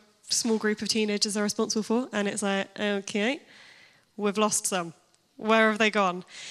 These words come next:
There's always some stragglers who are spending too long drying themselves in the pool, you know,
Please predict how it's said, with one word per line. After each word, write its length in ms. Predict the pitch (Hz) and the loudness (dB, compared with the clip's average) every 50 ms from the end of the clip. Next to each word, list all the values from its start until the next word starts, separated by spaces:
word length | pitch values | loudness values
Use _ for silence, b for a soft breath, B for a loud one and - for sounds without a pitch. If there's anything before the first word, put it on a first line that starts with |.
| B B B B | B B B B
There's 180 | 285 277 254 | 4 6 6
always 280 | 330 349 349 339 339 - | 6 6 8 8 6 6
some 160 | - 320 302 | 4 2 2
stragglers 760 | 277 - 294 269 254 240 254 254 247 247 240 240 226 226 - | 2 6 6 6 6 6 6 4 6 6 6 4 2 0 2
who 200 | 254 262 233 226 | 4 4 6 8
are 340 | 220 214 214 214 208 208 214 | 8 8 8 6 6 4 4
spending 480 | - - - 247 240 233 226 233 240 | 2 2 2 2 2 2 2 0 2
too 260 | 220 - - 226 226 220 | 0 0 2 2 2 4
long 280 | 208 208 220 226 214 | 4 2 2 0 -2
drying 460 | 196 - 196 196 202 208 208 208 208 | -2 0 2 2 4 4 2 2 0
themselves 600 | 208 208 208 208 - - 214 208 208 208 202 196 | 0 0 0 0 0 2 2 2 2 2 0 0
in 80 | 208 208 | -2 -2
the 100 | 208 208 | -4 -6
pool, 680 | 208 - - - 208 202 202 202 208 208 202 208 214 | -6 -6 -4 -2 0 2 2 2 2 2 2 2 0
you 100 | 202 190 | 0 0
know, 200 | 185 185 185 180 | -2 -2 -4 -6